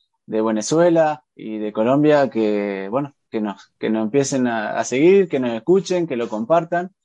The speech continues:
este, que nos gusta, nos gusta recibir también mensajes y saber que nos escuchan en varios,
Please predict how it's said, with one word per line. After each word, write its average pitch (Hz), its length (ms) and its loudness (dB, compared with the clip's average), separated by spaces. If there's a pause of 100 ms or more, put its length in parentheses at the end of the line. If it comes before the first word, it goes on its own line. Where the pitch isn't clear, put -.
(280)
este, 107 560 -2
que 101 520 -2
nos 104 140 -4
gusta, 110 680 0
nos 107 140 -4
gusta 123 260 -4
recibir 110 460 -2
también 113 280 -6
mensajes 127 720 0
y 104 60 -2
saber 107 340 -4
que 110 120 -6
nos 104 120 -4
escuchan 107 360 -6
en 98 80 -6
varios, 104 380 -2